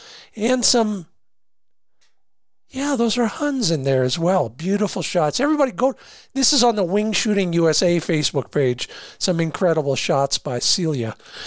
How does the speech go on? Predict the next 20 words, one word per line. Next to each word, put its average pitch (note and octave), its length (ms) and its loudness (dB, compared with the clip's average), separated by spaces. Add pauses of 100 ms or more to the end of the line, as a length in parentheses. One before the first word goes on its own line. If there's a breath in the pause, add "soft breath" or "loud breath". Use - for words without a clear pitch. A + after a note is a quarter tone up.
(260 loud breath)
David F3+ 300 0
Johnson F#3+ 360 2
took E3 160 -4
his E3+ 140 -6
pup - 300 0
out F#3+ 420 2
for E3+ 320 -4
first - 400 0
hunt. G#3+ 380 2 (160)
<coughs> B3 200 2
Looks E3 480 0
like F3+ 220 0
it F3 60 2
was D3+ 120 0
very F3 280 2
productive. F3 580 -2
Good A3 220 0
dog. A3+ 340 2 (760 loud breath)
Wire G3+ 420 4
hair, G3+ 560 4